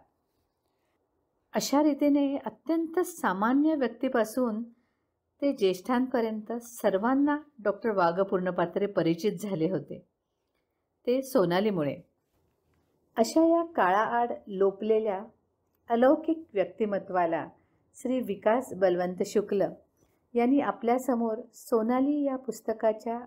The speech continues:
अभिवाचनातून समोर आणले आहे. अत्यंत ओघवती भाषा, प्रभावी शब्दफेक, दमदार आवाज, सुंदर व्हॉइस मॉड्युलेशन या त्यांच्या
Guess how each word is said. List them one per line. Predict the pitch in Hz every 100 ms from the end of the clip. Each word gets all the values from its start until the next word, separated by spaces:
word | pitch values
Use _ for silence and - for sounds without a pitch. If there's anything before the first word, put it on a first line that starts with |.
| -
अभिवाचनातून | 226 196 185 165 196 180 170 196 175 185 - -
समोर | 175 156 160
आणले | 139 139 135
आहे. | 143 151 - _ _ _ _ _ _ 277
अत्यंत | 269 349 349 349
ओघवती | 269 190 240 226 233
भाषा, | 214 190 175 180 170 - _ _ _ _ _ _ -
प्रभावी | 254 247 269 311 330
शब्दफेक, | - 190 170 196 196 170 - - _ _ _ _ 196
दमदार | 190 226 233 277 277
आवाज, | - 165 170 170 - _ _ _ _ _ _ _ _
सुंदर | - 294 294 320 320 -
व्हॉइस | 196 185 202 208
मॉड्युलेशन | 214 185 190 190 175 190 156 - - _
या | 202 220
त्यांच्या | 233 214 180 175 196